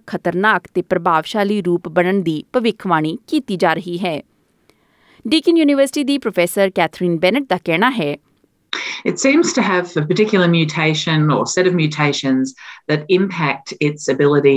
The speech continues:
Speaker 2: to transmit. So it's, um, a variant that we've been watching because we have seen it, uh, outcompete the other variants of concern. So Alpha, the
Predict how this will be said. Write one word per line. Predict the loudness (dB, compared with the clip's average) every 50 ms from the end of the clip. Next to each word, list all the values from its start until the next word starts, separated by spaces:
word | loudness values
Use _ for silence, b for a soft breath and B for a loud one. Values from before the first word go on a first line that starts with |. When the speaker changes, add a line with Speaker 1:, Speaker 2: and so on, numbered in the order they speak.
| 4 2
Speaker 2:
to | -2 -2 -2
transmit. | -2 0 0 0 0 -2 -2 -2 -2 -2 -2 -6 -14 B B B B B B B -6 -2
So | 0 0 2 2 2 2 2 0
it's, | -2 -2 -4 -10 -14 -12 -4 0 2
um, | 2 2 2 0 -2 -4 0
a | 2
variant | 2 4 4 4 4 2 0 0 -2 -4
that | -6 -4 -2 0
we've | 0 0 0 -2 -2
been | -2 -2 0 0 0 0
watching | 0 -2 -2 -2 -2 -2 0
because | -2 0 0 -2 -2 0 0
we | 0 0
have | -2 -4 -6 -6
seen | -2 0 2 4 4 4 4 2 0 B B B B B B _
it, | -2 -2 -2 -4 -12 -12 -8 -4 -2 -2
uh, | 0 0 -2 -2 -4 -8 -14 _ _ _ _ _ _ _ _ _ _ _ -20 -8 -4 -2 -2
outcompete | -2 -2 0 2 2 2 2 4 2 2 2 0 -4 -8 -4 0 0
the | 0 2 0 0
other | 0 0 0 2
variants | 0 2 2 2 2 2 0 0 -2 -6 -10
of | -8 -4 -4
concern. | -4 -2 -2 0 2 4 4 4 4 2
So | 0 2 2 0 0 B B B B _ _ 0 0
Alpha, | 0 0 0 -2 -2
the | 0 0 -2